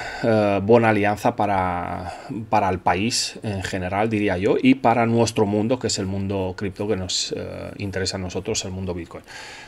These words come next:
Así que vamos a hablar sobre todo eso. Tenemos hoy, eh, el, eh, portafolio, vamos a tener que actualizarlo, y hay dos proyectos nuevos que me han llamado la atención, eh, y los vamos a integrar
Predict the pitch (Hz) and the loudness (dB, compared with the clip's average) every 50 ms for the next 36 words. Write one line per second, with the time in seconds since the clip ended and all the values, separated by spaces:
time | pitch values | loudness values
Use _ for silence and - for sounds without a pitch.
0 | - - 113 110 - 135 135 127 127 127 127 123 - 123 123 120 - - 113 110 | -4 -2 -2 -2 0 2 4 4 4 4 2 2 2 2 2 2 2 2 2 2
1 | 113 107 110 107 104 117 - - 139 - 120 117 113 - 107 113 113 110 107 - | 2 2 4 4 4 4 2 2 0 0 0 0 0 0 0 0 0 0 0 2
2 | - 113 113 113 113 117 113 110 110 - - 113 113 113 110 107 107 104 101 101 | 4 4 6 6 6 6 6 6 4 4 4 2 4 4 4 4 4 4 2 2
3 | 95 95 117 104 - 107 101 - 107 98 98 110 123 127 117 107 107 107 - 110 | 2 0 -2 0 0 -2 -2 0 -2 0 0 0 0 0 0 0 0 -2 -4 -4
4 | 101 - 104 107 107 - 110 101 - - 98 95 87 - - 101 - 135 143 147 | -4 -2 -4 -4 -2 -2 -4 -4 -4 -6 -6 -6 -4 -2 -2 -2 0 2 0 0
5 | - - 120 117 120 127 135 120 123 123 - - 120 113 110 110 - 117 107 - | 0 2 4 4 6 4 4 4 2 0 0 2 2 2 2 2 0 -2 -2 0
6 | 110 107 104 104 107 127 - - 117 107 107 110 110 104 101 107 104 104 101 98 | -2 0 0 2 0 0 0 -2 -4 -4 -2 -2 -2 0 0 0 0 0 0 0
7 | 101 113 - - - - 98 92 - - 101 98 92 - - - 95 95 104 123 | 0 -2 -4 -6 -6 -6 -6 -4 -2 -2 -2 -2 -4 -4 -6 -4 -2 0 0 -2
8 | 180 - - - - - - - - - - - - - - - - - - - | -2 -4 -10 -14 -14 -14 -14 -14 -16 -16 -16 -18 -20 -20 -20 -20 -20 -6 2 4
9 | 120 117 113 113 110 110 - - 131 135 147 143 127 135 131 135 131 - 139 127 | 6 8 10 10 10 10 10 8 8 8 8 10 10 8 8 8 6 4 2 2
10 | 123 123 113 113 120 123 127 - | 2 2 4 4 4 4 4 0